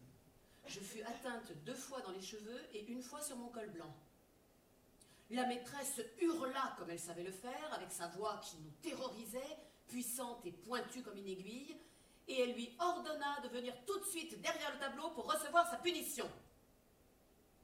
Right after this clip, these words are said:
Lila n'obéit pas, ne parut même pas effrayée, et continua à lancer autour d'elle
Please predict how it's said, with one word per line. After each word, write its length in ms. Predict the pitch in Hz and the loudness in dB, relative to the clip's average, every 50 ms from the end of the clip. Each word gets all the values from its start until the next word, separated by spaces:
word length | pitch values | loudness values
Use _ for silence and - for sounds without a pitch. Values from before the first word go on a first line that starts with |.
| - - - - - - - - - - - - - - - - - - - - - - - - - - - - - - - - - - - | -20 -20 -20 -20 -20 -20 -20 -20 -20 -20 -20 -20 -20 -20 -20 -20 -20 -20 -20 -20 -20 -20 -20 -20 -20 -20 -20 -20 -20 -20 -20 -20 -20 -20 -14
Lila 340 | 196 196 214 233 233 262 - 294 285 | -10 -6 -4 -4 -4 -4 -4 -6 -8
n'obéit 360 | 277 233 247 240 233 233 - | -8 -8 -6 -8 -8 -8 -12
pas, 180 | - 156 156 151 - - - - - - - - - - - - - - - - - - - - - - - - - - - - - - - - - - - - - | -12 -10 -12 -12 -12 -16 -20 -20 -20 -20 -20 -20 -20 -20 -20 -20 -20 -20 -20 -20 -20 -20 -20 -20 -20 -20 -20 -20 -20 -20 -20 -20 -20 -20 -20 -20 -20 -20 -18 -10 -6
ne 80 | 214 | -6
parut 300 | 208 220 247 247 254 269 | -4 -4 -4 -6 -4 -4
même 260 | 262 254 - - 302 - - | -4 -6 -6 -6 -8 -12 -12
pas 120 | 320 330 - 320 - | -14 -14 -14 -14 -16
effrayée, 520 | - - - - 233 226 185 170 170 175 - - - - - - - - - - - - - - - - - - - - - - - - - - - - - | -16 -16 -16 -14 -14 -14 -12 -12 -12 -12 -14 -16 -20 -20 -20 -20 -20 -20 -20 -20 -20 -20 -20 -20 -20 -20 -20 -20 -20 -20 -20 -20 -20 -20 -20 -20 -20 -14 -10
et 120 | 233 220 220 | -10 -10 -8
continua 840 | - - 349 349 - - - 339 302 277 254 220 208 185 - - - - | -4 -2 -2 -2 -2 -2 -6 -6 -6 -6 -6 -4 -4 -4 -6 -6 -8 -8
à 100 | 185 180 | -6 -6
lancer 460 | 185 226 - - - - - 277 240 - | -6 -6 -6 -6 -8 -8 -8 -10 -12 -14
autour 280 | 226 214 214 247 226 202 | -14 -14 -14 -14 -14 -12
d'elle 380 | 190 208 202 202 214 240 - | -12 -10 -10 -10 -10 -10 -12